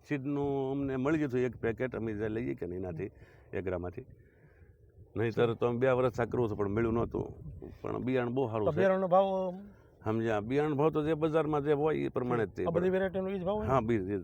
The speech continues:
Speaker 1: તે. સમજ્યા, આમ ઝીંડવાની
Speaker 2: ઝીંડું
Speaker 1: સાઇઝ મોટી
Speaker 2: સાઇઝ
Speaker 1: છે.
Speaker 2: પડખે પડખે છે.
Speaker 1: હા, પડખે પડખે.
Speaker 2: હા, સાઈઝ.
Speaker 1: હા, ઝીંડવા અને અસંખ્ય
Speaker 2: હમ.
Speaker 1: ઝીંડવા છે.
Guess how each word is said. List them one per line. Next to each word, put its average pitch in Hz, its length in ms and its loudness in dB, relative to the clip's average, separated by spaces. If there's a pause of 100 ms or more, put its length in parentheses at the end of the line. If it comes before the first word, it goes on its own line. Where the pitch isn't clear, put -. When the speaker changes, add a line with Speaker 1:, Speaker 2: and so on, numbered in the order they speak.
(120)
Speaker 1:
તે. 90 240 -4 (880)
સમજ્યા, 87 380 -8
આમ 92 360 -6 (100)
ઝીંડવાની 127 380 0
Speaker 2:
ઝીંડું - 20 -6
Speaker 1:
સાઇઝ - 260 4
મોટી 180 140 2
Speaker 2:
સાઇઝ 185 200 8
Speaker 1:
છે. 196 240 2 (240)
Speaker 2:
પડખે 185 240 2
પડખે 151 260 0
છે. 131 120 -4
Speaker 1:
હા, 123 200 2
પડખે 107 300 0
પડખે. 95 240 0
Speaker 2:
હા, 151 100 6 (180)
સાઈઝ. 135 280 0
Speaker 1:
હા, 98 180 2
ઝીંડવા 101 520 0 (560)
અને 107 140 0
અસંખ્ય 127 440 2
Speaker 2:
હમ. 101 60 2
Speaker 1:
ઝીંડવા 98 340 0
છે. 87 120 -4